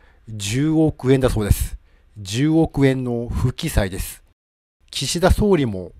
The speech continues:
やっていたわけですから、本当怒りが止まりません。安倍派の議員は更迭だって言ってますけど、自分だってやってるわけですよ。そこまでして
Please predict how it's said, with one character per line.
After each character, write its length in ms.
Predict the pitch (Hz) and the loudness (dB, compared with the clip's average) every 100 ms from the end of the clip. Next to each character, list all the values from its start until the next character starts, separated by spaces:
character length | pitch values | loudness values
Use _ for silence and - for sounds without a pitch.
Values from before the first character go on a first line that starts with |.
| - | -6
や 160 | 117 | -4
っ 60 | 117 | -4
て 220 | - 147 | -4 -2
い 100 | 143 | 0
た 100 | 151 | 0
わ 160 | 143 160 | 2 0
け 80 | |
で 80 | 120 | 0
す 100 | - | -2
か 100 | - | -2
ら、 320 | 107 110 101 - _ _ _ | -2 -2 -4 -10 _ _ _
本 360 | - 139 165 175 _ | -4 -2 -2 -6 _
当 220 | 190 175 | 0 0
怒 320 | 147 139 151 | 0 -2 -2
り 100 | 170 | 0
が 140 | 156 110 | -2 -2
止 100 | 120 | 0
ま 100 | 123 | 0
り 60 | 135 | 2
ま 100 | 127 | 6
せ 180 | - 120 | 6 4
ん。 20 | |
安 100 | 95 - _ - _ _ _ - | -6 -18 _ -20 _ _ _ -2
倍 160 | 120 123 | 0 4
派 280 | 160 160 | 4 4
の 140 | 160 160 | 0 -4
議 160 | 127 | -2
員 300 | 139 156 151 | -2 -2 -2
は 260 | 101 92 90 - | -4 -4 -8 -14
更 200 | - 170 | -2 2
迭 320 | 190 185 - | 2 0 0
だ 260 | 180 175 151 | 0 0 -2
っ 80 | - | -6
て 180 | - | -4
言 100 | 123 | -2
っ 20 | 120 | -2
て 160 | - | 0
ま 100 | 202 | 0
す 100 | - | 0
け 100 | 123 | -2
ど、 360 | 120 123 113 101 _ - - - | 4 4 4 -2 _ -20 -20 -12
自 240 | 107 120 | -6 -2
分 300 | 131 240 269 | 2 2 0
だ 100 | 269 | -4
っ 60 | 294 | -6
て 320 | - - 131 | -6 -2 0
や 140 | 120 | 0
っ 60 | - - | -2 -6
て 160 | - 185 | 2 4
る 100 | 190 | 6
わ 140 | 196 | 4
け 80 | 220 | 4
で 120 | 151 | 4
す 120 | 123 131 | 4 4
よ。 320 | 120 107 101 _ _ _ _ _ _ | 4 2 -2 _ _ _ _ _ _
そ 300 | - - 135 | -2 2 2
こ 140 | 220 | 2
ま 100 | 254 | 2
で 120 | 233 | 2
し 120 | - | 0
て 320 | - 110 107 | 0 -2 -2